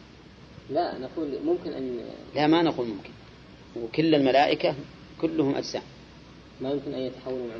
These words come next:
Speaker 1: صورتهم.
Speaker 2: لا يمكن، بإذن الله يتحولون. هذا جبريل تحول إلى صورة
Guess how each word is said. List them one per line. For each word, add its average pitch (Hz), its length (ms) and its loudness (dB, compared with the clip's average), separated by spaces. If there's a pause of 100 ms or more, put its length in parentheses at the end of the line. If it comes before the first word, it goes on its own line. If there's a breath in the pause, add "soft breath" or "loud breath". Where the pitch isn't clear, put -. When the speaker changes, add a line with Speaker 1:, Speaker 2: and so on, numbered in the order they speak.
Speaker 1:
صورتهم. 110 360 -14 (480)
Speaker 2:
لا 139 100 4
يمكن، 175 400 6
بإذن 120 240 -2
الله 135 120 2
يتحولون. 151 520 0 (1120)
هذا 127 160 -4
جبريل 139 320 4
تحول 135 460 6
إلى 117 200 0
صورة 117 240 -2